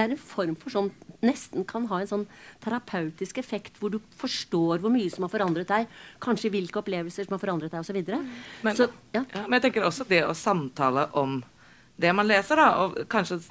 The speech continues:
Speaker 2: jeg tenker at det ville sikkert være godt for enhver familie å ha sånn leseklubb, hvor man, så kan man samtale også litt indirekte om alle de problemene som er i familien, og alle de dårlige relasjonene, men man gjør det liksom via romanen. Fordi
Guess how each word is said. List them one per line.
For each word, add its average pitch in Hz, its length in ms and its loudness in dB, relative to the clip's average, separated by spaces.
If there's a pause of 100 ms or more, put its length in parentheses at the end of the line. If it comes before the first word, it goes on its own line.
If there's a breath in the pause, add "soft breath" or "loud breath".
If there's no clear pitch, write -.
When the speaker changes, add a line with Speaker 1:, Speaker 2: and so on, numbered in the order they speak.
(260)
Speaker 2:
jeg 175 160 4
tenker 240 240 2
at 156 80 -2
det 156 160 -2
ville 156 140 -6
sikkert 170 180 -2
være 165 140 0
godt 147 100 -6
for 160 140 -4
enhver 131 260 4
familie 139 380 0 (100)
å - 140 -4
ha 160 80 6 (100)
sånn 147 140 -6 (180)
leseklubb, 151 640 -2
hvor 156 80 0
man, 156 140 -2 (100)
så - 80 -2
kan 190 140 2
man 175 100 -2
samtale 139 540 2 (180)
også - 300 0 (100)
litt 175 160 0 (160)
indirekte 151 480 2
om 180 80 4
alle 151 160 2
de 151 140 -2
problemene 139 340 2
som 160 140 0
er 139 80 2
i - 20 -12
familien, 139 400 0
og 151 80 4
alle 151 160 4
de 147 140 -2
dårlige 135 260 4
relasjonene, 151 540 2
men 170 160 4
man 175 100 2 (300 loud breath)
gjør 202 180 10
det 202 60 6
liksom 202 240 4
via 175 340 8
romanen. 185 540 6 (720 loud breath)
Fordi 226 160 8